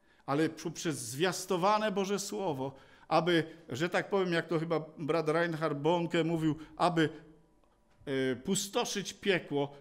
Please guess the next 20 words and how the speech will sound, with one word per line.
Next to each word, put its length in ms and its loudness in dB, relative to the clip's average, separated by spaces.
a 100 0
zapełniać 680 2
niebo 380 0
poprzez 500 -4
głoszenie 540 -4
Ewangelii 500 -2
Jezusa 440 -4
Chrystusa 580 -6
i 80 -6
dawać 520 -2
ludziom 400 0
możliwość 600 0
poznania 460 0
Zbawiciela. 920 -8
Pan 280 4
jest 280 -4
z 80 -8
zastępów 680 -4
ludu 320 -4
Bożego. 580 -8